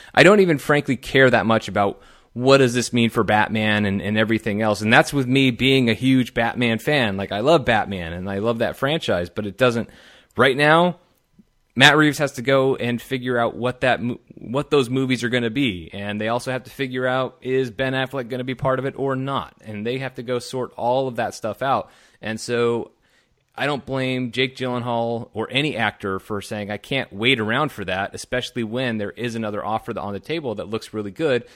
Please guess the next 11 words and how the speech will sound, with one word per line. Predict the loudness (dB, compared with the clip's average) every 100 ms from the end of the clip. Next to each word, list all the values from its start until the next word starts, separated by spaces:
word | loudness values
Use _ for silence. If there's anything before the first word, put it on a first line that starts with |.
| _ _
And | -2 -2 0
as | -2 -2
we've | -4
mentioned | -4 -4 -4 -8
before, | -8 -4 0 0 -2 _ _ _ _ _ _ -10
just | -6 -6
because | -6 -6 -6 -6
he | -8
does | -4 -4 -4
play | -6 -6
Mysterio, | -6 -8 -4 0 0 0 -2